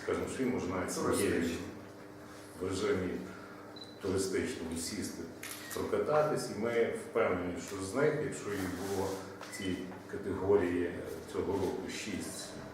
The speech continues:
Speaker 1: екіпажів, то, напевно, вже два з них, вони вже за рік будуть будувати свої машини, вже їх до категорії Т Р два. Значить, <clears throat> перше місце Сузукі,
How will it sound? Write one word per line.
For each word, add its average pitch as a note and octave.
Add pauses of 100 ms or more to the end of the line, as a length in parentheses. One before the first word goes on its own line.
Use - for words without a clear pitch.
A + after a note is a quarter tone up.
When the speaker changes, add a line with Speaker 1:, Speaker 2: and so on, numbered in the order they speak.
(500)
Speaker 1:
екіпажів, C3+
то, -
напевно, G2 (140)
вже F2+ (120)
два F#2
з -
них, B2
вони F2+
вже F2 (640)
за F#2+
рік G#2+
будуть - (140)
будувати F2 (140)
свої E2+ (800)
машини, B2+ (200)
вже F#2+
їх G2 (140)
до F#2+ (120)
категорії F2
Т E2+
Р E2 (140)
два. - (800)
Значить, - (180)
<clears throat> -
перше A2+ (100)
місце - (1400)
Сузукі, -